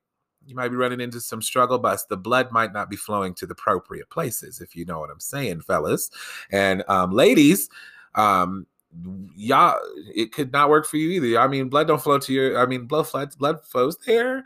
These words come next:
Um, <laughs> but it's not as obvious if it, on a man, if it ain't working right. Okay. Um, so it could affect you sexually. It could affect you in a professional setting where you're at work and you're trying to do your thing at work.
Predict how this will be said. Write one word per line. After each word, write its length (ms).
Um, 380
<laughs> 0
but 1300
it's 240
not 500
as 240
obvious 480
if 140
it, 160
on 180
a 40
man, 500
if 160
it 100
ain't 160
working 260
right. 300
Okay. 320
Um, 280
so 600
it 80
could 100
affect 320
you 60
sexually. 500
It 60
could 140
affect 420
you 160
in 340
a 100
professional 500
setting 280
where 140
you're 180
at 220
work 340
and 140
you're 100
trying 360
to 40
do 140
your 260
thing 380
at 120
work. 320